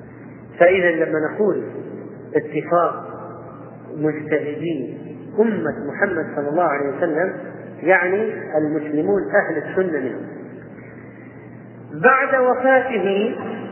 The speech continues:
لأننا لا نتصور أن هناك إجماعا في عهد النبي عليه الصلاة والسلام،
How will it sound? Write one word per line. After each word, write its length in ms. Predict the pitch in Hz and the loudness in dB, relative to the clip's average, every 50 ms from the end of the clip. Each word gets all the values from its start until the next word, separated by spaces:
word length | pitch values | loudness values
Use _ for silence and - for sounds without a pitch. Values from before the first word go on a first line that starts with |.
| - - - - - - | -10 -10 -10 -12 -6 0
لأننا 460 | 151 170 202 233 247 262 269 277 294 | 4 6 6 6 6 6 6 6 6
لا 240 | 311 349 339 302 285 | 6 6 6 4 2
نتصور 680 | 294 285 226 208 202 208 214 196 185 180 175 - 175 | 2 2 0 2 2 2 2 4 4 4 4 4 2
أن 140 | 180 175 165 | 2 2 2
هناك 520 | 160 151 156 151 160 165 156 147 156 151 | 2 2 2 2 4 2 2 2 0 0
إجماعا 760 | 147 143 143 143 151 151 147 143 160 180 175 156 143 147 139 - 156 | 0 2 2 2 0 -2 -2 0 2 4 4 4 4 2 -2 -2 0
في 100 | 151 147 | 2 2
عهد 280 | 160 160 147 127 147 | 4 2 2 -2 -4
النبي 260 | 151 151 151 143 147 | -2 -2 0 0 2
عليه 220 | 131 127 135 139 135 | 0 0 0 -2 -4
الصلاة 320 | - - 131 120 113 120 | -6 -6 -6 -6 -6 -6
والسلام، 380 | 117 - - 117 117 123 - | -8 -8 -8 -6 -6 -6 -8